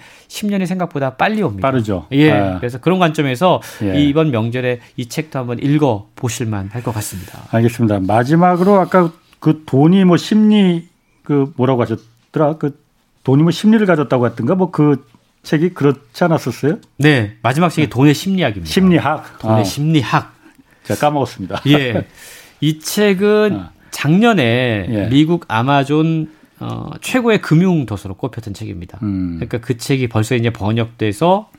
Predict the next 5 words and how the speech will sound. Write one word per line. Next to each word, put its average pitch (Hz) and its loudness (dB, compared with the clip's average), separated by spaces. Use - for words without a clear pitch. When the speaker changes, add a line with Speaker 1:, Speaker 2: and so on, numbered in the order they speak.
Speaker 2:
예. 82 -4
Speaker 1:
출간이 160 0
된 98 -4
건데요. 127 0
Speaker 2:
예. 92 -12